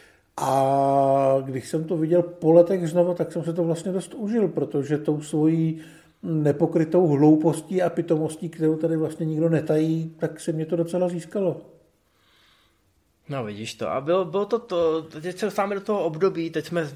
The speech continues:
Speaker 2: řešili tři filmy z roku devadesát sedm a teď budeme řešit minimálně tři, tři filmy, eh, z roku devadesát osm. To zkrátka bylo populární. Najednou si Hollywood uvědomil, <laughs> že ty lidi sežerou všechno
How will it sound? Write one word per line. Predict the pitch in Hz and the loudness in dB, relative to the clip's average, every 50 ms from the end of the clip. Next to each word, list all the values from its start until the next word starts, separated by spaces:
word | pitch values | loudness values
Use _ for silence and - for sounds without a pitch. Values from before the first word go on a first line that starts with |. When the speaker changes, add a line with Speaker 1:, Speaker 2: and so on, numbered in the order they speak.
| 135 - | -14 -12
Speaker 2:
řešili | 131 139 147 - - 160 151 | -10 -10 -8 -6 -6 -6 -8
tři | 151 156 - 180 170 | -8 -6 -6 -6 -6
filmy | 175 - 165 160 156 143 | -2 -2 -2 0 0 -2
z | |
roku | 143 143 143 160 | -2 -4 -4 -4
devadesát | 147 135 131 131 139 - - 131 101 98 - | -4 -2 -2 -2 -2 -2 -4 -4 -6 -6 -4
sedm | - 147 151 160 151 | -4 -2 -2 -2 -4
a | 135 | -4
teď | 123 127 123 | -6 -6 -6
budeme | 123 127 131 127 131 123 | -4 -4 -4 -4 -4 -6
řešit | 131 131 123 - - 123 - - | -8 -10 -10 -12 -12 -14 -14 -14
minimálně | 165 185 196 220 220 180 151 135 127 120 117 120 120 | -12 -8 -6 -4 -4 -2 -2 -2 0 0 -2 -2 -6
tři, | 123 - 135 123 120 113 - - _ _ _ | -6 -8 -8 -6 -8 -8 -10 -14 _ _ _
tři | - - 131 | -10 -10 -10
filmy, | 123 - 127 117 117 120 120 117 110 101 78 | -8 -6 -8 -6 -4 -4 -4 -4 -4 -4 -6
eh, | 92 107 101 95 95 98 113 | -4 -4 -4 -4 -4 -4 -6
z | 110 | -8
roku | 113 110 107 - - | -10 -12 -10 -10 -8
devadesát | 110 107 107 117 113 - 104 - | -6 -4 -6 -6 -4 -4 -6 -6
osm. | - 113 - - 107 - - - - - - - - | -6 -12 -14 -14 -16 -18 -18 -20 -20 -20 -20 -20 -14
To | - 135 | -14 -12
zkrátka | 127 - - 160 147 147 - 175 | -12 -4 -2 -2 -2 0 -2 0
bylo | 160 165 151 | 0 0 0
populární. | 123 147 131 - 156 151 139 117 107 107 98 95 101 | 0 -4 -8 -4 0 0 2 2 2 0 -4 -4 -4
Najednou | 120 139 139 151 147 | -4 -2 -2 -4 -6
si | - - | -4 -2
Hollywood | 151 147 139 139 147 156 151 | 0 0 0 -2 -4 -6 -8
uvědomil, | 135 120 127 127 143 143 143 170 | -6 -2 -2 0 0 0 0 0
<laughs> | 147 | 0
že | 117 120 120 | 0 -4 -8
ty | - 127 | -8 -8
lidi | 120 117 127 143 | -8 -8 -10 -10
sežerou | - - 123 120 123 123 143 | -8 -8 -6 -6 -6 -6 -6
všechno | 143 - - 131 - - 127 127 120 | -8 -8 -8 -10 -8 -6 -6 -6 -6